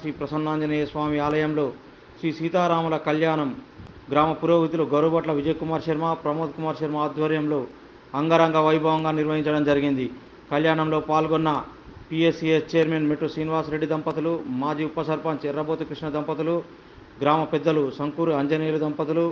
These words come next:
బండారి నరసింహస్వామి గౌడ్ దంపతులు, ఆమదాల రవికుమార్ గౌడ్ దంపతులు, ఊదరి అచ్చయ్య యాదవ్ దంపతులు పాల్గొన్నారు. కళ్యాణం అనంతరం భక్తులకు మాదాసు క్రాంతికుమార్,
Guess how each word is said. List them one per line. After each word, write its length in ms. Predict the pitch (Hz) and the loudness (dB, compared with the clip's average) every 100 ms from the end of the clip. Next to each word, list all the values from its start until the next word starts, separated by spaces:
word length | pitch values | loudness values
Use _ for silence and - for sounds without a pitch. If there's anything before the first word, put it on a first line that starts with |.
| - - - 123 | -4 -16 -8 -4
బండారి 380 | 147 156 156 143 | -2 0 0 -2
నరసింహస్వామి 760 | 135 123 160 160 - 151 156 139 | -4 -4 -4 -4 -4 -2 -2 0
గౌడ్ 200 | 156 156 151 | 0 0 -2
దంపతులు, 380 | 139 156 160 175 165 - - - - - | -4 -4 -2 -4 -6 -20 -20 -20 -20 -6
ఆమదాల 380 | 143 165 160 160 147 | -2 2 4 4 4
రవికుమార్ 460 | 151 160 160 160 156 | 2 0 -2 -2 0
గౌడ్ 160 | 156 156 151 | 0 0 0
దంపతులు, 420 | 151 151 160 170 170 - - 156 | -2 -2 0 0 -2 -10 -4 0
ఊదరి 240 | 165 165 147 | 2 2 0
అచ్చయ్య 420 | 143 - 165 160 | -4 0 2 4
యాదవ్ 280 | 160 156 160 151 | 2 0 0 -2
దంపతులు 400 | 151 151 160 180 180 - - - - - - - | -2 -4 -2 -4 -6 -18 -20 -20 -20 -18 -14 0
పాల్గొన్నారు. 540 | 151 156 156 143 120 113 - - | 2 4 4 4 2 -4 -12 0
కళ్యాణం 380 | 156 165 165 156 | 4 4 4 2
అనంతరం 360 | 156 160 160 143 | 0 0 -2 0
భక్తులకు 420 | 147 165 165 165 156 131 | -2 0 0 0 -2 0
మాదాసు 380 | 151 160 160 147 | 0 0 -2 -2
క్రాంతికుమార్, 680 | 143 147 147 165 165 170 | -4 -4 -4 -4 0 0